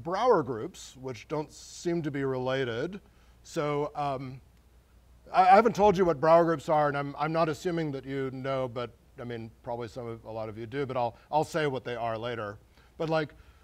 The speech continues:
using Brouwer groups, so technology associated to division algebras, so result of Saltman in the, in the mid, mid-nineties, this was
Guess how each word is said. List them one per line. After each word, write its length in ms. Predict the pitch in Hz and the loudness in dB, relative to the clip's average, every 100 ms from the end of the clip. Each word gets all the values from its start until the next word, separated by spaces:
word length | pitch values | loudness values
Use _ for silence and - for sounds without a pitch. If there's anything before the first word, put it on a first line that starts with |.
| _ | _
using 380 | 185 233 247 208 | -2 0 2 2
Brouwer 320 | 185 190 185 | 4 4 4
groups, 260 | 135 143 - | 0 -6 -4
so 160 | 180 | -4
technology 580 | 151 175 160 175 190 156 | -2 -4 -2 0 0 0
associated 540 | 156 196 190 180 156 143 | -4 -4 -6 -4 -6 -6
to 60 | |
division 420 | 120 139 240 214 | -8 0 0 0
algebras, 760 | 170 123 120 113 117 120 127 - - - - - - - - - _ - - - | -2 -4 -8 -10 -12 -12 -16 -20 -20 -20 -20 -20 -20 -20 -20 -20 _ -20 -20 -18
so 320 | - 143 135 - - - | -8 -6 -6 -10 -18 -14
result 460 | 151 151 160 156 151 | -8 -2 0 0 -4
of 100 | 123 | -6
Saltman 460 | 185 185 165 151 | -2 -2 -2 -4
in 100 | 143 | -4
the, 320 | 135 135 135 - 151 | -4 -2 -2 -4 -8
in 140 | 143 | -6
the 60 | 135 | -6
mid, 260 | 139 135 135 151 | -6 -8 -12 -12
mid-nineties, 880 | 147 147 170 233 220 160 139 139 - - _ - - _ _ _ _ - - | -6 -4 0 0 2 0 -4 -6 -12 -20 _ -20 -20 _ _ _ _ -20 -6
this 220 | 147 196 185 | 0 2 2
was 320 | 170 143 | -2 -2